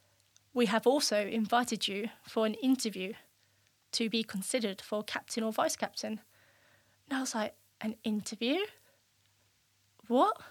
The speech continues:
And then I realised I ticked a box, and that changes a lot of stuff. So I then got told I had to go for this interview to be considered for both roles, 'cause that's what I put down for. And, um, and I was just like,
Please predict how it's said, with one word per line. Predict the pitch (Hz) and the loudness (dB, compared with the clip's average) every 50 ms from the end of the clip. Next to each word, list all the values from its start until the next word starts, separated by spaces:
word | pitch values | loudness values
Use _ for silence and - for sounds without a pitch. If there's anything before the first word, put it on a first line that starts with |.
| - - _ _ _ _ _ _ - | -20 -20 _ _ _ _ _ _ -2
And | 254 | 2
then | - 285 | 4 6
I | 262 247 | 6 8
realised | 240 269 294 285 254 220 214 214 - - | 8 8 8 8 8 6 4 2 -2 -4
I | 247 | -4
ticked | - - - - - | -6 -6 -6 -8 -4
a | 202 | 2
box, | - 220 214 233 - - - - - - - - - - - - - - - - _ _ _ _ | 6 6 6 6 4 0 -6 -12 -12 -12 -16 -20 -20 -20 -20 -20 -20 -20 -20 -20 _ _ _ _
and | - 233 233 | 4 4 4
that | 240 285 - | 4 4 4
changes | - - 285 254 247 262 233 | 4 4 4 4 4 6 6
a | 269 247 | 6 8
lot | 254 - 254 | 8 6 4
of | 226 | 4
stuff. | - - 269 226 214 220 - - - - _ _ | 4 6 6 6 6 4 0 -10 -20 -20 _ _
So | - - - 240 233 233 233 240 247 - - - - - - - - - - - - - - - _ _ _ _ _ | -8 2 6 8 8 8 8 4 2 0 -4 -14 -20 -20 -20 -20 -20 -20 -20 -20 -20 -20 -20 -20 _ _ _ _ _
I | - | 0
then | 240 277 262 254 254 254 | 4 6 6 6 6 6
got | 226 240 226 - | 4 2 2 2
told | - - 233 226 226 220 226 - - - - - - _ _ _ _ | 4 4 4 4 4 2 0 -4 -6 -10 -16 -20 -20 _ _ _ _
I | - 233 220 | -4 -2 0
had | 226 226 220 - | 0 0 0 -2
to | - | -2
go | - 220 | -2 -2
for | 214 - | -2 -2
this | 202 220 - | -4 -6 0
interview | - 247 233 220 - - 220 220 240 254 - _ _ _ - - | 2 2 2 2 2 -2 -2 -2 -4 -4 -8 _ _ _ -12 -8
to | - 240 | -4 -2
be | 208 226 214 | 0 0 0
considered | - 233 202 - - 220 214 202 - | 0 -2 -2 -2 -2 -2 -2 -4 -4
for | - 214 | 0 2
both | 190 226 220 214 - | 4 4 4 4 4
roles, | 220 214 214 220 220 - | 4 4 4 2 0 -4
'cause | - - | -4 -4
that's | 240 - - - | -6 -6 -4 -2
what | 226 202 | 0 0
I | 208 202 214 - - | 0 0 -2 -4 -6
put | - 233 - | -8 -6 -2
down | - 214 214 220 214 | 0 2 2 2 0
for. | - 220 214 220 220 - _ _ _ _ _ _ _ _ _ _ _ _ _ - | -2 -2 -2 -2 -4 -6 _ _ _ _ _ _ _ _ _ _ _ _ _ 0
And, | 233 226 226 220 233 226 - 233 | 2 4 4 4 4 4 4 4
um, | 226 233 226 233 226 226 240 - | 6 6 6 6 4 2 0 -4
and | - 220 247 | -6 -6 -6
I | 277 | -4
was | 294 - | -4 -4
just | - 226 - | -4 -6 -6
like, | 220 214 214 214 - - | -6 -6 -8 -10 -12 -20